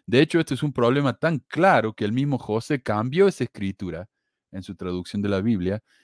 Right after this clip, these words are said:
diciendo que Dios solo permitió que el faraón se le endureciera el corazón,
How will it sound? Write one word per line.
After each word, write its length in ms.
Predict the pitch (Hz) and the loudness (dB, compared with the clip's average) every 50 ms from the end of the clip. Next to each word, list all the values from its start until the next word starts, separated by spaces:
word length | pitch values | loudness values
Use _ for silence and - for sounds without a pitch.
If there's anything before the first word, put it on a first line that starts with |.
| _ _ - | _ _ -4
diciendo 420 | 104 110 110 - 147 151 151 135 | -2 -2 0 0 0 0 0 0
que 140 | - 117 107 | 0 0 2
Dios 200 | 113 131 135 - | 4 2 2 2
solo 300 | - 139 135 - 139 - | 2 2 2 2 2 4
permitió 720 | - 113 104 101 98 98 98 95 - - 147 156 170 - - | 2 2 2 2 2 0 0 -2 -2 2 4 6 6 6 4
que 100 | - 113 | 2 0
el 100 | 101 95 | 0 0
faraón 400 | - 98 90 90 90 92 101 95 | -2 -4 -2 -2 -2 -2 -4 -4
se 140 | - 101 | -4 -4
le 80 | 92 90 | -4 -4
endureciera 480 | 87 80 82 80 80 78 - - 82 80 | -4 -6 -6 -6 -8 -8 -10 -10 -10 -10
el 80 | 78 | -10
corazón, 500 | - 80 76 76 78 76 - 80 78 73 | -10 -10 -8 -8 -8 -10 -10 -12 -14 -14